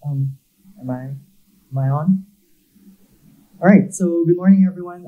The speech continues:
Uh, my name is Bon Adriel Asaniero, and today I'm gonna be talking to you about Skyglyph's reflections on the design of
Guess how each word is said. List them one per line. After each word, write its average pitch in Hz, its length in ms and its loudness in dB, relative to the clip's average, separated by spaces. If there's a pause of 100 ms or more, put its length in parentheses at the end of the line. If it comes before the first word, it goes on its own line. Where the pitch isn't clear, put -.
Uh, 156 120 4
my 156 100 0
name 156 240 -6
is 139 100 -16
Bon 147 220 -4
Adriel 143 320 -16
Asaniero, 151 640 -12 (100)
and 143 300 -10
today 165 520 -4 (360)
I'm 165 100 6
gonna 170 140 6
be 180 120 -4
talking 202 300 0
to 202 120 -4
you 190 140 0
about 156 340 -4
Skyglyph's 190 720 0
reflections 160 600 -2
on 151 100 -4
the 147 80 -10
design 139 520 -12
of 131 380 -8